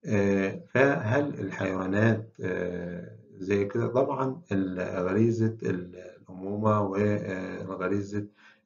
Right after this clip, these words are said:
إنه ال-، يبقى في تزاوج وفي تكاثر،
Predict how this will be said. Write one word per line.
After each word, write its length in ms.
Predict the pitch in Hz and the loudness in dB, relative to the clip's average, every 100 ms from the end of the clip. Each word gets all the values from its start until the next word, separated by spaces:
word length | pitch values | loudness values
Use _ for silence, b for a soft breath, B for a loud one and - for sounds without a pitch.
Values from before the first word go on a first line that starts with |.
| - | -2
إنه 360 | 101 98 98 | -2 0 0
ال-، 800 | 98 92 90 90 90 87 87 - | 0 0 -2 -4 -2 -4 -6 -10
يبقى 200 | - 95 | -8 -6
في 140 | 90 107 | 2 2
تزاوج 800 | 104 92 87 98 107 110 101 95 | 4 0 2 4 4 4 0 -4
وفي 800 | 95 98 104 101 101 - 104 104 | -2 2 4 2 0 0 0 0
تكاثر، 680 | - 92 104 107 107 113 | -2 0 4 4 4 0